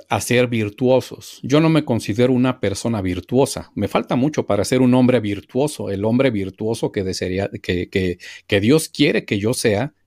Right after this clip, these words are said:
y me pide que yo sea y que sé que estoy llamado a ser.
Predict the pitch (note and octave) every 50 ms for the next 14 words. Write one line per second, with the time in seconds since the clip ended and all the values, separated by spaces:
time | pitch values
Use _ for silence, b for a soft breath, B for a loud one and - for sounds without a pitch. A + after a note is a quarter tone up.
0 | _ - A#2+ G#2+ G#2 G#2 G2+ - - - E3 A#3 G#3+ G#3 E3+ - - G#2 G2+ A2
1 | A#2+ - - G#2+ G#2 G#2 B2 D#3 - b b b b _ _ - B2 A2 - -
2 | - - - A2+ A#2 B2+ - - C3+ A#2+ A2+ - - B2 A#2+ B2 A#2 B2 A#2 A2+
3 | G#2 G2+ A#2 C#3 E3 C3+ - - - F2 - - - - D#3 D#3+ - - _